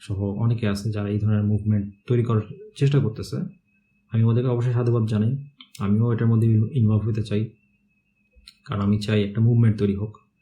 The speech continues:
যেটা রাজনীতির বাইরে থাকবে, কিন্তু যেটা সবসময়, আহ, এই যে বাম ডান টাইপের যেগুলো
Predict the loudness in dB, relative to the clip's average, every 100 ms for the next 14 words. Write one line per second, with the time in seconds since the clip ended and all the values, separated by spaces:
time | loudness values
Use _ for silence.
0 | _ _ _ -4 -2 2 2 2 0 2
1 | 0 0 -2 -2 -2 -4 -8 -14 -20 -6
2 | -2 0 -2 -4 -8 -2 -2 -2 -2 -2
3 | 2 2 2 -4 -12 _ _ _ _ -10
4 | -6 -6 -6 0 2 4 2 4 4 6
5 | 6 6 4 4 4 4 4 0 -10 -20
6 | _ -6 -4 0 0 0 -2 -2 -2 -2